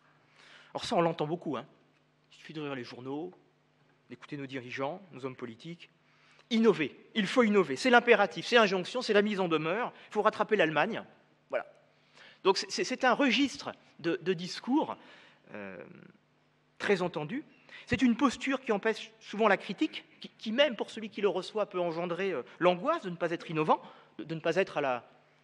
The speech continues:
hauteur des enjeux d'innovation. C'est un discours qui ne dit pas toujours, euh, comment il faut faire,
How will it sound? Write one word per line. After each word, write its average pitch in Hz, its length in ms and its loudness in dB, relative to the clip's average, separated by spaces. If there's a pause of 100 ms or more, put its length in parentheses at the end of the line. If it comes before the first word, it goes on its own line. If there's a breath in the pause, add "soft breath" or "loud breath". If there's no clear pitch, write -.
(180)
hauteur 156 360 0
des 151 200 -4
enjeux 143 200 -4
d'innovation. 131 500 -8 (720 loud breath)
C'est - 140 -6
un 160 40 0
discours 185 320 -8
qui 170 120 -12
ne 156 60 -8
dit 147 120 -16
pas 156 140 -6
toujours, 151 480 -12
euh, 101 120 -12 (880)
comment 156 200 0
il 147 80 2
faut 160 140 0
faire, 262 300 -4